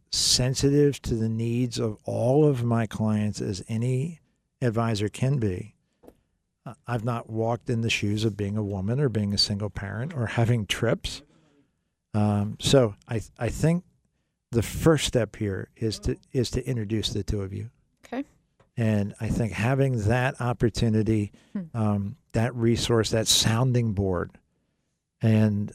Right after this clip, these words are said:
Speaker 1: um, since the two of you are of an age,
Speaker 2: Mm-hmm.
Speaker 1: there's a very real chance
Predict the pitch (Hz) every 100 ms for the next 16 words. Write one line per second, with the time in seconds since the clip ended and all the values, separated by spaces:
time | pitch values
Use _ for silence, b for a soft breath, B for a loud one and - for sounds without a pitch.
0 | - 104 98 98 101 - - 120 101 110
1 | - 113 107 117 117 110 - 120 135 117
2 | 101 127 - _ 214 196 233 269 120 113
3 | 117 113 147 175 120 113 104 113 110 107
4 | - -